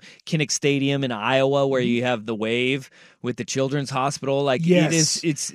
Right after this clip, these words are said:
Speaker 1: that con-
Speaker 2: And if you play a night game, the fog that rolls in around that stadium is
Speaker 1: Yeah.
Speaker 2: terrifying.
Speaker 1: We do not know right now.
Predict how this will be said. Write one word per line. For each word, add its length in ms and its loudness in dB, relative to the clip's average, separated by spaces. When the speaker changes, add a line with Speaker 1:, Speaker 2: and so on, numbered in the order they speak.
Speaker 1:
that 240 2
con- 200 4
Speaker 2:
And 80 10
if 80 4
you 100 10
play 160 4
a 60 4
night 180 2
game, 360 4
the 100 -8
fog 680 0
that 260 -6
rolls 360 4
in 180 6
around 340 2
that 140 4
stadium 480 2
is 400 -12
Speaker 1:
Yeah. 280 -8
Speaker 2:
terrifying. 560 -6
Speaker 1:
We 100 -10
do 160 -10
not 220 -10
know 160 -10
right 180 -10
now. 240 -12